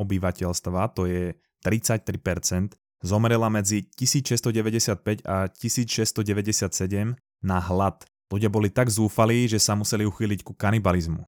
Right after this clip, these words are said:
Napríklad, keď ideme ešte ďalej, tak priemerný príjem kalórií vo Francúzsku a Anglicku v osemnástom storočí bol nižší, než bol priemerný kalorický príjem v subsaharskej Afrike v najviac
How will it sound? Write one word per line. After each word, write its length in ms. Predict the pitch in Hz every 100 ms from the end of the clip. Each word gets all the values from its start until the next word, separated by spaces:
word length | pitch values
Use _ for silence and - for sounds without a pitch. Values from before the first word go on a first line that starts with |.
| _ _ 107
Napríklad, 480 | 123 147 147 143
keď 120 | - 120
ideme 240 | 117 117
ešte 160 | 117 110
ďalej, 400 | 104 110 123 123
tak 160 | 110 -
priemerný 560 | 110 117 135 131 127
príjem 400 | 113 117 117 113
kalórií 400 | 104 113 117 117
vo 160 | 107 95
Francúzsku 560 | 98 104 110 123 -
a 160 | 104 101
Anglicku 320 | 110 - 107
v 80 | 104
osemnástom 400 | - 110 113 117 98
storočí 400 | 104 104 - 107
bol 240 | 104 101
nižší, 720 | 104 113 135 - 110 110 123 127 _ -
než 240 | 104 95
bol 240 | 101 104 -
priemerný 560 | 110 120 139 131 127
kalorický 560 | 113 113 113 117 - 101
príjem 400 | 98 110 110 104
v 80 | -
subsaharskej 720 | 110 - 117 113 - 110 -
Afrike 560 | 98 - 113 117 113
v 80 | 104
najviac 560 | 101 110 135 135 131